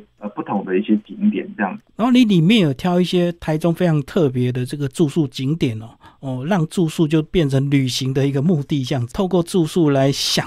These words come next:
Speaker 2: 受不一样的旅行，帮我们介绍一些比较不一样的这个饭店好吗？
Speaker 1: 对，因为其实，呃，我为，我里面有提到很多饭店，那你可以发现说它其实都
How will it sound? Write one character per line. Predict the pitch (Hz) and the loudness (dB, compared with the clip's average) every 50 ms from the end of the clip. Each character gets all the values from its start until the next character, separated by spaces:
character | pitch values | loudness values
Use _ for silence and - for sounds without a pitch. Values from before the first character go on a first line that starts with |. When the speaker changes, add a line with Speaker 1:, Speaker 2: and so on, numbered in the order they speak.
| - | -4
Speaker 2:
受 | - - - 190 160 | -8 -2 0 0 0
不 | 151 - 208 170 | 0 0 0 0
一 | 147 | 2
样 | 160 170 151 | 2 2 2
的 | 143 135 | 2 2
旅 | 123 120 | 0 -2
行， | 117 - - 131 | -4 -4 -4 -2
帮 | - 226 233 | 0 2 4
我 | 196 | 4
们 | 165 | 4
介 | 147 196 185 | 4 2 0
绍 | 165 180 175 | 2 2 0
一 | 165 | 2
些 | 170 170 165 _ | 0 0 -2 _
比 | - 135 | -12 -8
较 | - 156 | -6 -6
不 | 156 - 254 190 147 | -6 -2 -2 0 2
一 | 143 | 2
样 | 160 156 139 | 2 0 0
的 | 127 131 | 0 -2
这 | 127 143 | -2 -2
个 | 139 139 | -4 -4
饭 | 135 - 147 131 | -2 -2 -2 -2
店 | 123 139 127 | -2 -2 -4
好 | 120 120 | -6 -10
吗？ | - - _ | -18 -10 _
Speaker 1:
对， | - 185 190 185 | 0 2 2 4
因 | 226 | 2
为 | 240 240 | 2 2
其 | - 214 202 | 2 0 0
实， | - 160 151 147 156 160 165 165 | 0 2 2 2 2 2 2 2
呃， | - 131 131 127 123 | 0 0 0 0 0
我 | - 135 127 | -2 0 2
为， | 139 190 185 175 - | 2 2 2 0 -2
我 | 143 147 | -2 -2
里 | 147 135 | 0 0
面 | 120 - - 143 | 0 2 2 0
有 | 127 | -2
提 | - - 120 | -2 -2 0
到 | 120 147 135 | 0 0 0
很 | 120 107 95 95 | -2 -4 -8 -6
多 | - 110 110 113 | -6 -4 -4 -2
饭 | 110 135 117 113 | -2 -2 -2 -2
店， | 113 131 113 110 | 0 0 0 0
那 | 131 143 | 2 2
你 | 131 117 104 | 2 0 0
可 | 104 120 | 0 -2
以 | 113 110 | -2 -2
发 | 110 113 117 | -2 -4 -4
现 | 120 123 120 | -4 -4 -6
说 | 113 120 117 113 | -4 -2 -2 0
它 | 120 120 | -2 -2
其 | - - | -2 -2
实 | 117 104 101 | -2 -2 -2
都 | 101 110 110 113 110 | 0 0 0 0 -2